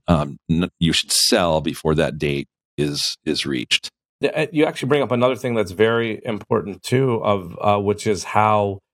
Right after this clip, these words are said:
Speaker 2: uh, circumstances, your circumstances can and do change, right? So
Speaker 1: Mm-hmm.
Speaker 2: I'm actually working with a client right now, and we're selling some stock they've had for years. They're now retired from a higher, high income.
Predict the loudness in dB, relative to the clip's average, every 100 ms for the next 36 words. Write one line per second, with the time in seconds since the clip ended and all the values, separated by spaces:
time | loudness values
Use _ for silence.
0 | _ _ 2 4 4 -2 -2 2 2 2
1 | -6 0 -2 0 -2 2 0 2 -4 -4
2 | -4 0 0 0 0 -2 -8 _ _ _
3 | _ -20 -20 _ 0 2 2 0 -4 -2
4 | -2 -2 0 0 2 0 -2 -6 -10 _
5 | -4 0 0 -2 -10 _ -18 -18 _ _
6 | _ 2 2 2 2 2 2 -2 -2 0
7 | 0 0 -4 -6 0 2 2 0 0 0
8 | 0 0 2 2 2 0 0 -6 -16 0
9 | 2 2 -2 -6 0 2 2 2 0 2
10 | 2 0 -6 0 2 2 0 0 0 0
11 | 2 2 2 0 -2 2 2 2 0 -2
12 | -2 2 2 2 2 0 -6 _ 2 2
13 | 4 0 -2 0 2 0 -4